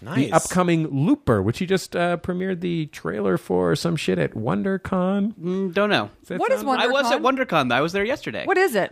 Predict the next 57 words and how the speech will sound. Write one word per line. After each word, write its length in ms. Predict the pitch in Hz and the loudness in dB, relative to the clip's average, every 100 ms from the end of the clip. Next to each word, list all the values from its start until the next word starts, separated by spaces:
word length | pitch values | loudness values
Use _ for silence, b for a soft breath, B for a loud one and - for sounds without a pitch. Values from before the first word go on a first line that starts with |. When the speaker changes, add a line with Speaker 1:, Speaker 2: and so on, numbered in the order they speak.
| - | 2
Speaker 3:
Uh, 240 | 147 151 | 4 4
it's 280 | - 247 - | 2 -2 -2
like 180 | 294 294 | -2 0
kind 140 | 277 | 0
of 140 | 254 208 | 0 2
a 340 | 208 190 185 - | 2 2 0 -6
lesser 1000 | 180 170 170 170 180 185 - - 175 165 | -10 -6 -4 0 2 2 2 2 6 6
Comic-Con. 800 | 156 - 135 110 101 - 82 71 | 4 0 0 0 -2 -8 -8 -2
Speaker 4:
Okay. 280 | 311 339 269 | 0 2 2
Speaker 3:
Uh, 60 | 285 | 4
although 440 | - 160 170 165 | 2 2 2 2
it 60 | 156 | 2
is 120 | 139 | -2
becoming 480 | 143 - 180 160 151 | -6 -4 -2 0 0
more 340 | 151 151 139 | 2 4 4
like 360 | 123 113 104 - | 2 0 -2 -4
Comic-Con. 680 | - 95 95 - 85 78 107 | -6 -6 -6 -8 -6 -6 -8
Uh, 340 | - 104 98 92 | -4 -2 0 2
Speaker 4:
It'll 120 | 269 | 4
destroy 360 | 269 226 269 254 | 4 2 4 2
Comic-Con 500 | 233 202 180 185 156 | 4 2 2 -4 -6
is 80 | 165 | -6
what 100 | 156 | -8
you're 80 | 160 | -8
saying. 320 | - 139 160 _ _ | -10 -12 -16 _ _
Speaker 3:
Uh, 260 | 160 156 151 | 2 2 2
I 80 | 185 | 0
think 100 | 185 202 | -2 -6
it's 60 | |
put 220 | - - | -8 0
on 120 | 208 160 | 2 4
by 80 | |
the 100 | 143 | 2
same 220 | 123 120 110 | 2 -4 -4
people, 320 | 101 - 78 | -10 -12 -4
so 100 | 220 | 0
I 40 | |
Speaker 4:
Oh. 40 | 208 | 2
Speaker 3:
don't 140 | 165 | 2
think 140 | 170 151 | 0 2
they 80 | 143 | 2
would 120 | 127 | 2
like 200 | 117 113 | 0 -2
it 100 | - | -12
to 100 | 98 | -16
destroy 340 | 104 - - | -16 -12 -10
it. 120 | - | -4
Speaker 4:
Well, 100 | 320 | -2
you 100 | 311 | 0
don't 120 | 302 226 | 0 -2
know 100 | 156 | -4
that. 180 | 170 - | -10 -4
Speaker 3:
And 100 | - | 2
it 180 | 247 220 | 4 4
is 140 | 185 170 | 2 2
in 100 | 151 | 2
Anaheim. 460 | 98 82 - - | 2 -4 -10 -14